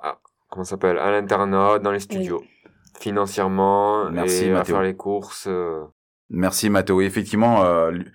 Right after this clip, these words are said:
Speaker 3: l'unité pré-professionnelle, hein, mais je pense que ça vous a été présenté, ça, par, par la direction, monsieur, euh, Patrick Camille et madame Sophie Foissier, qui ont déjà enregistré et du coup, euh,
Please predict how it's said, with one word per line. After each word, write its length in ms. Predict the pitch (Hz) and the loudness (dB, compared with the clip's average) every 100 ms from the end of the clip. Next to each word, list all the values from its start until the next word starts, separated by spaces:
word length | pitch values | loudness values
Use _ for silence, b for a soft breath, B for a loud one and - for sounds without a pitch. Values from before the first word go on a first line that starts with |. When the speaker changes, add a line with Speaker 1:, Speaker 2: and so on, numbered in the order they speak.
| B | B
Speaker 3:
l'unité 320 | 98 104 101 | 0 2 2
pré-professionnelle, 680 | 104 95 - 92 92 113 123 | -2 -4 -2 -2 0 2 2
hein, 100 | 104 104 | 2 0
mais 100 | 90 | 0
je 100 | 98 | 2
pense 200 | 113 113 | 2 0
que 80 | |
ça 140 | 107 95 | 0 0
vous 140 | 92 | 2
a 60 | 92 | 2
été 180 | 90 95 | 2 -2
présenté, 420 | 98 92 90 104 | 0 0 2 2
ça, 180 | 104 98 | 4 2
par, 360 | 90 85 82 | 2 2 0
par 120 | 90 | 0
la 100 | 87 | -2
direction, 600 | 80 90 90 87 110 110 | -2 -2 -2 -2 -2 0
monsieur, 560 | 95 82 - 87 85 80 | -2 -2 -2 0 0 0
euh, 140 | 78 | -4
Patrick 360 | 76 92 90 90 | -2 -2 -2 -2
Camille 320 | 95 101 101 | 0 2 0
et 60 | 85 | -2
madame 300 | 82 85 82 | -4 -4 -6
Sophie 280 | - - - | -8 -10 -4
Foissier, 400 | 92 - 113 110 _ _ _ _ | -4 -2 -4 -4 _ _ _ _
qui 160 | - 92 | -4 0
ont 520 | 92 90 87 87 85 | 0 0 0 -2 -4
déjà 180 | 82 95 | -2 -2
enregistré 680 | 85 85 78 78 117 110 90 | 0 -4 -6 -4 -2 0 -2
et 60 | |
du 140 | 80 78 | -4 -6
coup, 280 | 110 110 | -2 2
euh, 200 | 90 78 | 2 0